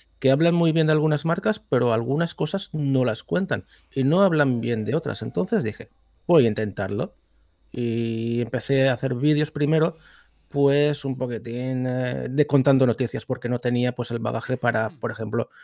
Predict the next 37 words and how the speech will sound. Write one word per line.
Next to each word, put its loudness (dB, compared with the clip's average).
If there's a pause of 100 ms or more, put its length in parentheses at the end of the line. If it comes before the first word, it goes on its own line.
(140)
comprar, 2
por 2
ejemplo, -2
los -2
móviles 0
que -6
probaba 0 (320)
y 2
los 0
demás -2
dispositivos. -6 (720)
Y 6
ya 10
luego 6
por 6
el 4
tiempo, 0
pues, 2 (100)
me -4 (320)
hice 2
un 2
poqui-, -2
me, 2
me 4
metí 2
un 2
poquitín -2
en 2
el 2
tema 2
Linux 2
gracias -4
a -4
que -8
conocí -4
a 2
Boro 2